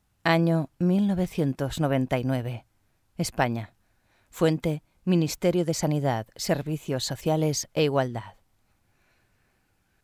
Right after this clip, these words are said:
Abro un ojo. Se vuelve a cerrar solo. Bueno, nadie puede acusarme de no intentarlo. Mi cerebro recibe lo que ha visto dos segundos tarde.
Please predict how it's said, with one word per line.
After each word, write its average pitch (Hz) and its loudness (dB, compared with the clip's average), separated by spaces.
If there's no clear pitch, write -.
Abro 180 4
un 170 4
ojo. 127 -4
Se - 2
vuelve 147 4
a 120 0
cerrar - -8
solo. 135 -6
Bueno, 180 2
nadie 180 4
puede 156 2
acusarme 175 2
de 143 2
no 143 2
intentarlo. 151 0
Mi 190 4
cerebro 160 4
recibe 143 0
lo 135 2
que - 0
ha 147 4
visto 143 -2
dos 143 -2
segundos 131 -2
tarde. 135 -6